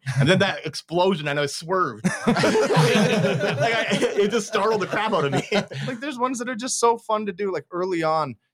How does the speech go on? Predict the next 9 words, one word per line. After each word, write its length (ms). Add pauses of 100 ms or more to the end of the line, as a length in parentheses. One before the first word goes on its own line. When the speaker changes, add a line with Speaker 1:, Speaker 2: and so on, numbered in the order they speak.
(160)
Speaker 2:
uh, 380 (440)
uh, 420
in 520 (160)
another 340
early 420
Merc 280
Borg 220
one 260
where 220